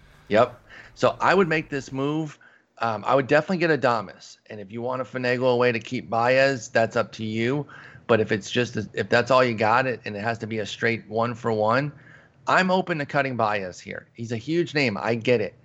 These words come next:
but this is an, n-, n-, different type of season. There's only three weeks left. I don't think it's gonna burn you to a degree where you're like,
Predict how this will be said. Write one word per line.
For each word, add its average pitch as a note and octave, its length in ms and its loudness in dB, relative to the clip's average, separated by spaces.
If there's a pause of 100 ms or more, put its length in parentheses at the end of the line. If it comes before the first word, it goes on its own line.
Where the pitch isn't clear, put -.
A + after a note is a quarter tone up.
(640)
but B2+ 260 4
this D3 200 -2
is C3 140 -4
an, B2 160 -6 (720)
n-, D3 160 -4 (160)
n-, D3 260 -6 (680)
different F#3 340 6
type D3+ 180 -2
of C#3 120 -6
season. G2 520 -6 (300)
There's G#2+ 160 -4
only D#3+ 240 6
three C#3+ 240 -2
weeks B2 300 -2
left. G2+ 460 0 (1000)
I B2+ 120 2
don't C#3+ 340 2
think C3+ 160 -6
it's B2+ 140 -6
gonna A#2+ 200 -4
burn A2 320 -2
you G#2+ 120 -6
to A2 160 -4
a G#2 40 0
degree G#2+ 360 -2
where G#2 120 2
you're G2+ 120 4
like, F#2 260 0